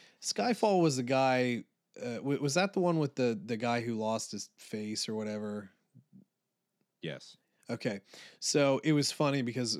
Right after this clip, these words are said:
Speaker 1: when we were rolling up to the most modern Bond, which I don't remem-, uh, was it No Time to Die or something like that? Or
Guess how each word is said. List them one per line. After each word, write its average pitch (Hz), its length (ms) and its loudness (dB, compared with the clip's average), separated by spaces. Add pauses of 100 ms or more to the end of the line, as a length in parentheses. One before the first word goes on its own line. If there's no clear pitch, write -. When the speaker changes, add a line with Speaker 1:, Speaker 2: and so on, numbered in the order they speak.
Speaker 1:
when 127 340 -2
we 127 160 0
were 117 100 -2
rolling 123 420 2
up 120 220 -4
to 131 120 -4
the 113 100 -4
most 113 320 -4
modern 113 500 -2
Bond, 117 560 -2
which 117 180 -6
I 110 160 -2
don't 107 400 -8
remem-, 110 220 -8
uh, 117 440 -2 (560)
was 131 160 -4
it 104 80 -8
No 127 180 -2
Time 135 340 -4
to 123 60 -4
Die 123 380 -2
or 107 180 -4
something 117 320 -8
like 120 200 -10
that? 123 260 -10 (1200)
Or 110 180 -12